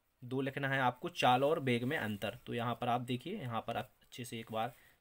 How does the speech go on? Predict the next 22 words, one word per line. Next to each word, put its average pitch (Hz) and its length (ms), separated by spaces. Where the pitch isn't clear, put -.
पढ़ 117 80
लीजिए। 123 440
एकांक 120 320
समय 120 220
में 120 100
चली 120 260
गई 117 100
दूरी 110 240
चाल 107 220
कहलाती 127 400
है, 156 80
एकांक 123 300
समय 120 260
में 117 120
किसी 120 340
निश्चित 120 320
दिशा 113 200
में 113 80
विस्थापन 113 420
वेग 110 160
कहलाता 135 440
है, 170 160